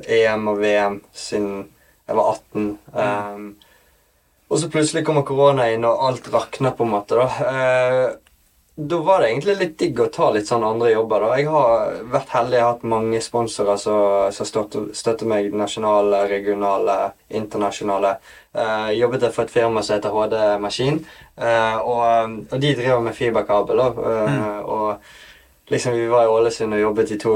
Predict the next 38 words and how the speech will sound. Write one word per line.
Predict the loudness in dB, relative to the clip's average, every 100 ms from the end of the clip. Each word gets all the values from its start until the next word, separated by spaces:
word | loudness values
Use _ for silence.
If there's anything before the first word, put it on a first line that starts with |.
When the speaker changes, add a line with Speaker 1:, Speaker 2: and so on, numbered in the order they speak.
| 2
Speaker 1:
uker, | 2 0
og | 2 4 4 4
jeg | 2
har | 2 0 -4
lovet | 0 2 2 0
Håvard | 0 0 0
som, | -2 -4 -4 -10
som | -10 -2
eier | 2 2
av | 2
firmaet, | 0 0 0 -2
ikke | -4 -4
si | -4
hvor | -2 -4
mange | -4
timer | -4 -2 2
vi | 2
jobbet | 2 0 0
eller | 0
noe | -2
sånt. | -4 -4 0 2 0 -2
Speaker 2:
<laughs> | -6 -8 -2
Speaker 1:
Men, | 2 2 2
eh, | 4 6 4 0 -10 -8 -4 0
det | 0 0
var, | 2 2 2 -2
det | 0
var | 0 0
grisetøft, | 0 -2 0 0 -2 -6
eh, | -2 0 2 2 2 0
og | -2 -2 -2
vi | -2 0
var | 2
her | 2 0
i | 2
Bergen | 2 2 0 0
og | 2 2 2 0 -2 -4 -12 -20 _ -8
lagde, | -2 -2 -2